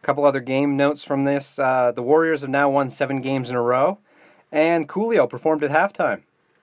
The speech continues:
All right, looking at the ten games that are on for Saturday night. Uh, first one is, oh, actually Saturday afternoon. O K C is in Philadelphia. This is an earlier start time.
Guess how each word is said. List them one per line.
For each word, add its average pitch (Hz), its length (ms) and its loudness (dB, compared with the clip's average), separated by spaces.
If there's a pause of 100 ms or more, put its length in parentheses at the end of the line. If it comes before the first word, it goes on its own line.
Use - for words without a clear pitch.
(1300)
All 143 140 6
right, 147 180 4
looking 147 200 -4
at 151 100 0
the 143 60 -16
ten 147 280 -2
games 139 300 -2
that 123 100 -4
are 120 120 2
on 123 160 2
for 113 300 -8
Saturday 120 420 0
night. 127 300 -2 (480)
Uh, 120 200 2
first 151 260 0
one 160 120 0
is, 120 220 -6
oh, 135 160 -4
actually 147 300 -2
Saturday 147 280 2
afternoon. 135 440 -2
O 123 80 -2
K 123 160 -6
C 127 180 -6
is 117 100 -4
in 120 120 -6
Philadelphia. 120 600 0
This 120 100 -8
is - 80 -14
an 117 80 -6
earlier 120 320 0
start 107 280 -4
time. 120 320 -4